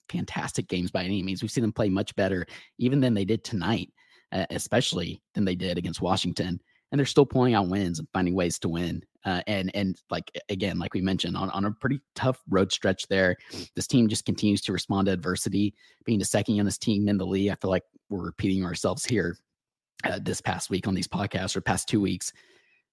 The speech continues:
The second youngest team in the league, and they just continue to be able to respond to adversity. And to your point,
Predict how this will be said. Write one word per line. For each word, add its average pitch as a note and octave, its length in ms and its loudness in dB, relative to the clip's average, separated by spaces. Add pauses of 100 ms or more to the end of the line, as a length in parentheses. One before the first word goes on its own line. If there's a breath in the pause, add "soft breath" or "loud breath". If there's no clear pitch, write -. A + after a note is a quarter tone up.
(280)
The - 60 -10
second C#3 280 6
youngest C3 280 6
team B2 180 6
in G#2+ 80 4
the F#2 60 0
league, F#2 180 2
and F#2+ 80 4
they G2 60 4
just - 140 -4
continue G2 340 0
to F#2 60 2
be F#2 120 -2
able F2+ 160 -4
to - 100 -6
respond F2+ 360 -4
to - 60 0
adversity. A2+ 560 0 (280 loud breath)
And G3 100 0
to - 100 2
your A2+ 140 8
point, A2 400 0